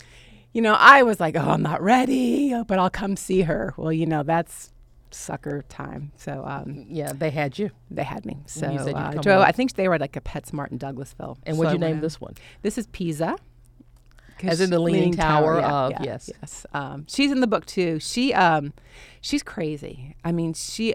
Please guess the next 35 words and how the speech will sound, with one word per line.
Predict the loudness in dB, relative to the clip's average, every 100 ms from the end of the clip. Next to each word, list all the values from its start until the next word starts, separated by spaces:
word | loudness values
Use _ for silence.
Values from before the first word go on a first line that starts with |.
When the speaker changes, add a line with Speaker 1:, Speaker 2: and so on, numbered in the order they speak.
| -4
Speaker 1:
you | -8 0
want, | 2 0 -2 -20 -10
talk | -2 0
about | 0 -4
teenage | -2 -2 -2 -4
sass. | -4 -2 -4 -10 -16 -20 -20 -20 -4
This | -2 -2
cat | -2 0 0 -2 -10 -12
talks | -2 -2 -2
back | -4 -4 -4 -6
more | -6 -6
than | -6
anybody | -4 -4 -4 -6 -6
in |
the | -8
entire | -8 -10 -10
household. | -12 -14 -14 -12 -8
Speaker 2:
Get | -2
outta | 2
Speaker 1:
Everything | 4 4 2 0 -2
Speaker 2:
here. |
Speaker 1:
is | -4
a |
conversation | -6 -8 -8 -8 -8 -10 -14
with |
this | -16 -14
cat. | -14 -14 -18 -16 0
Everything | 4 4 2 -4 -6 -12
is |
conversation. | -14 -18 -18 -16 -14 -16 -18 -20 -20 -20 -20 -20 -20 -20
So, | -6 0 0 0
um, | -4 0
and | 4 6
then | 6 4
th-, | -4